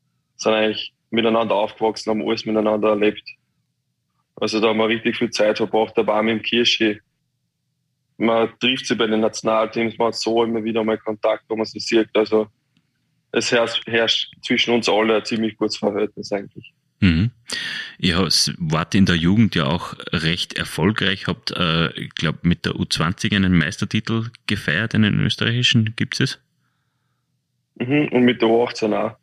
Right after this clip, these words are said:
Speaker 2: Okay. Und, äh, das schweißt natürlich zusammen. Ähm, wie ist es da, wenn ein Lukas Haudum die Blackwings zwar in Richtung Schweden und über Schweden dann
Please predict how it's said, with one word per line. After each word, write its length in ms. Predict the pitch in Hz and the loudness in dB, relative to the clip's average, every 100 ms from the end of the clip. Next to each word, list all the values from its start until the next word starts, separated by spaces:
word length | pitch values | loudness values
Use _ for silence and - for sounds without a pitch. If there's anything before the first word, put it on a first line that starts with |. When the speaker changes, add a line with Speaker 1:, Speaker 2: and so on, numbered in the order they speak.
| - | -4
Speaker 2:
Okay. 280 | 82 101 110 - - - - - | -4 -4 -6 -8 -6 -4 -4 -6
Und, 380 | - 98 104 - | 2 6 6 4
äh, 320 | - 92 90 62 69 - _ _ - - | 0 0 -2 -4 -10 -14 _ _ -20 -2
das 120 | 104 | 2
schweißt 460 | - 87 85 110 - | 4 4 0 0 0
natürlich 540 | 110 117 110 110 - | 0 2 2 2 -2
zusammen. 720 | - 104 - 87 95 90 80 - - - - - | -2 0 2 4 4 4 0 -4 -14 -14 -16 -6
Ähm, 540 | 98 98 98 101 104 - _ - 50 - - | 0 4 6 6 4 2 _ -18 -18 -18 -16
wie 1300 | - - 64 - 58 - - 50 - 52 50 117 120 | -14 -12 -14 -16 -16 -16 -16 -18 -18 -12 -2 0 2
ist 140 | 131 | 2
es 140 | 135 - | 0 2
da, 240 | 123 113 62 | 2 0 -4
wenn 520 | 101 107 113 - 98 - _ | -2 2 2 2 -4 -14 _
ein 140 | 110 104 | 0 2
Lukas 400 | 110 - 123 - | 2 0 -2 0
Haudum 500 | 90 104 117 120 123 - _ - | -2 0 2 2 0 -6 _ -6
die 60 | |
Blackwings 800 | - 98 - 113 110 107 - - _ _ - | -2 -2 0 0 2 4 2 -2 _ _ -6
zwar 160 | - 90 | -2 0
in 80 | 90 | 0
Richtung 300 | 95 - 90 | -2 -2 0
Schweden 400 | - 92 98 101 | 0 2 2 2
und 120 | 95 | 2
über 220 | 82 92 | 2 0
Schweden 400 | - 90 90 95 | 0 0 2 2
dann 280 | 87 90 80 | 2 2 0